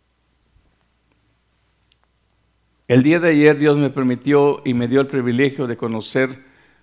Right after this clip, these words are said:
la casa de hermano Eric y su familia.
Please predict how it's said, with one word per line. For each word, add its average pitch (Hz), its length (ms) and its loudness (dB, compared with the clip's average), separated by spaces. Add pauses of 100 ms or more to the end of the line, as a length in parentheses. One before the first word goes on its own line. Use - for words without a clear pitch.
(120)
la 117 180 0
casa 131 280 -2
de - 20 -2
hermano 123 640 -2 (540)
Eric 139 480 -2 (1160)
y 120 80 -8
su 113 240 -6
familia. 113 840 -4